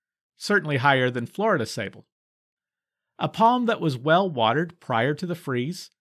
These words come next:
and that had more snow and ice accumulation may have a greater chance of survival,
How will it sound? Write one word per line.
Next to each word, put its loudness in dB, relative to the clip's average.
and -2
that 4
had 2
more 0
snow -2
and -2
ice -2
accumulation -4
may 0
have -2
a -2
greater -2
chance -8
of -6
survival, -4